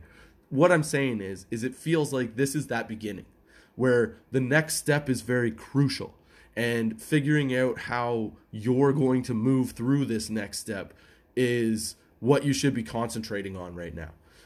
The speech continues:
I mean, um, yeah, like, there's a shift happening, I think. And it's probably been happening for a while, but now I'm just being, I'm being,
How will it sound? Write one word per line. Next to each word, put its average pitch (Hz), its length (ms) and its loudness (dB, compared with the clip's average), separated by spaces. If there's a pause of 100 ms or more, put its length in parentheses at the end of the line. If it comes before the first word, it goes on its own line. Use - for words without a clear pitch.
I 143 120 2
mean, 127 260 4 (580)
um, 110 460 -2 (480)
yeah, 151 280 2 (180)
like, 113 200 -6 (1900)
there's 147 280 6
a 151 60 0
shift 165 380 0
happening, 95 460 -6
I 95 100 -8
think. - 260 -14 (580)
And 110 580 -2 (140)
it's 131 120 -2
probably 156 260 4
been 131 120 0
happening 120 360 -2
for 147 100 -2
a 139 60 2
while, 101 280 -2
but 110 220 -4
now 95 240 -6
I'm 117 100 -2
just 123 240 -8
being, 156 320 -2 (260)
I'm 120 160 -2
being, 127 220 4